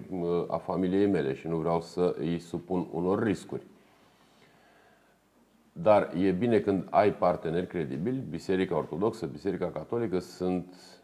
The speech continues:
uh, piloni în societate, repere de moralitate, de influență, dacă vreți, în rândul a foarte multe categorii de oameni. Și e important ca mesajul să vină: „Domnule, măcar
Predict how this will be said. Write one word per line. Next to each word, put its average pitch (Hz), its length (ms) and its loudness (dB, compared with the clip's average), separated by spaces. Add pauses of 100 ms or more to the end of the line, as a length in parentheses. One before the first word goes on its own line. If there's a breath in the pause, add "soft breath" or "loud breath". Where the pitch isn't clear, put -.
(360)
uh, 71 320 -6 (520)
piloni 90 440 4
în 76 100 -4
societate, 92 800 0
repere 82 400 0
de 71 120 -4
moralitate, 73 880 -2 (160)
de 78 80 -2
influență, 78 640 -4
dacă 64 300 -8
vreți, 113 320 -2 (1200 soft breath)
în 95 140 2
rândul 90 580 2 (240)
a - 60 -2
foarte 117 340 2
multe 76 500 -6 (140)
categorii 76 480 -4
de 78 100 -2
oameni. 65 540 -6 (680 soft breath)
Și - 200 -8
e - 40 4
important 101 640 2
ca 92 100 -2
mesajul 85 540 0
să 80 180 -6 (140)
vină: 107 320 0
„Domnule, 104 520 2 (100)
măcar 90 500 2